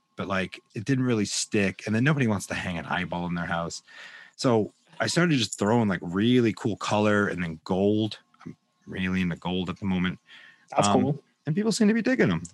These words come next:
Speaker 1: So I released a series of them on my website, travis duda dot com. And we've been selling a couple of them. And my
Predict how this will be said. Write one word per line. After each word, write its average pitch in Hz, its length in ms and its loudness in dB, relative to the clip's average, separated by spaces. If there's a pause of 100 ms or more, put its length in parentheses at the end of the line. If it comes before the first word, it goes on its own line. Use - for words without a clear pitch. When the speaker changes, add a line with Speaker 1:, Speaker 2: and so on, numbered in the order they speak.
Speaker 1:
So 123 140 -2
I 135 40 4
released 151 360 4
a 160 40 2
series 170 400 4
of 151 80 4
them 147 220 4
on 143 100 4
my 143 80 2
website, 120 560 0
travis 110 340 -2
duda 113 240 2
dot 98 220 -2
com. 110 380 0 (600)
And 95 460 0 (200)
we've 90 120 -4
been 117 100 -2
selling 143 300 0
a 139 40 -2
couple 85 300 -6
of 82 80 -6
them. 80 200 -8 (220)
And 87 360 -6
my 85 280 -6